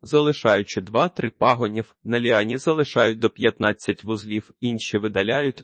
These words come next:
довжина стебел після обрізки досягає не більше один п'ять метра. Як розмножується? Розмноження ліани можливо трьома способами: відводками, живцями і діленням куща.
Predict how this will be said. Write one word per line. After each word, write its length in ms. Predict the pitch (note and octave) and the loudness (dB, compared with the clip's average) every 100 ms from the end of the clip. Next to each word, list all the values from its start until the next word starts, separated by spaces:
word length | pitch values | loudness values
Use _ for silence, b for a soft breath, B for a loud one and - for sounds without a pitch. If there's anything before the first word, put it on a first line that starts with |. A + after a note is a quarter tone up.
| - | -10
довжина 540 | A2+ A#2 A2+ G#2+ G#2+ | -4 -4 -2 -2 -2
стебел 460 | - - A#2 A2 A2 | -2 -2 0 0 -2
після 300 | - F3+ G2+ | -6 -4 -2
обрізки 640 | G#2 G#2+ G#2 D#3 F#3+ - C#3+ | 0 0 0 -2 -4 -2 -2
досягає 640 | A2+ - G#2 A2+ B2+ B2 | -2 -2 0 2 2 2
не 120 | G#2+ | -2
більше 400 | G2+ A2+ G#2+ G2+ - | -2 -4 -4 -4 0
один 320 | G#2+ B2+ D3 | 0 0 -2
п'ять 380 | - A2+ G#2 - | 0 2 2 0
метра. 420 | A2+ G#2+ - E2+ | 0 -2 -4 -6
Як 200 | A2+ A2+ | -2 -2
розмножується? 880 | A2 G#2+ A2+ A2+ G2+ F#2+ E2+ - - _ _ _ - | -2 -4 -2 -2 -2 -6 -8 -14 -16 _ _ _ -2
Розмноження 720 | A#2 A2+ A#2+ A#2 A2 G2+ G#2 | -2 0 0 0 0 -2 0
ліани 400 | G2+ G#2 F#2+ F2 | -2 -2 -6 -6
можливо 460 | G#2+ A2 A#2+ D3+ D#3 | -2 0 2 2 2
трьома 360 | B2+ A#2 A2+ | 0 2 2
способами: 720 | A2 - F3+ G3+ D#3 A#2 G#2 G#2 _ | 0 0 0 0 0 0 0 -6 _
відводками, 800 | A#2 A2+ A2+ F#3 G#3 - G2+ F2+ | -4 -2 2 2 2 0 0 -2
живцями 680 | E2+ G2 - G#2+ A#2+ A2+ G#2+ | -6 -8 -2 2 2 0 -4
і 100 | A#2+ | -4
діленням 540 | A2+ C3+ C3+ A#2+ G2 F#2 | 0 0 0 0 -2 -4
куща. 420 | A#2 - - | -10 -6 -6